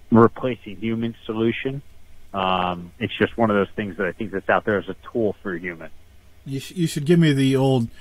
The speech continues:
Speaker 2: well, you, you know, if you're old enough to remember when the internet came about, the, everybody was worried about it taking over the world too. And, oh, wait. It
Speaker 1: Yeah,
Speaker 2: couldn't.
Speaker 1: well, hey, I still remember Y two K.
Speaker 2: <laughs> Oh,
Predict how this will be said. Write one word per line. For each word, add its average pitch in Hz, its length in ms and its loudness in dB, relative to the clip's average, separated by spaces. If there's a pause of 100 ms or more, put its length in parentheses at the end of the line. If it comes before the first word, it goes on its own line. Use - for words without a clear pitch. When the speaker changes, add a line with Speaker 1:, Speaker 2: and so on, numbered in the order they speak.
(220)
Speaker 2:
well, 160 320 6
you, 156 260 4
you 175 100 2
know, 156 160 6
if 151 280 2
you're 185 200 8
old 185 140 6
enough 175 180 10
to 170 80 -2
remember 160 280 6
when 156 120 6
the 151 100 6
internet 165 320 6
came 135 200 2
about, 123 440 2 (420)
the, 131 260 -4
everybody 156 320 0
was 135 120 2
worried 156 160 2
about 143 220 4
it 151 100 0
taking 139 300 2
over 131 140 4
the 127 80 4
world 127 240 2
too. 131 240 4
And, 113 140 -4 (160)
oh, 113 120 -4
wait. 110 280 -2 (1900)
It 190 260 -4
Speaker 1:
Yeah, 151 160 8
Speaker 2:
couldn't. 131 80 0
Speaker 1:
well, 156 180 8
hey, 147 200 8
I 156 200 8
still 196 180 6
remember 180 260 6
Y 160 180 8
two 156 160 0
K. 160 540 2
Speaker 2:
<laughs> - 920 -20
Oh, 190 280 0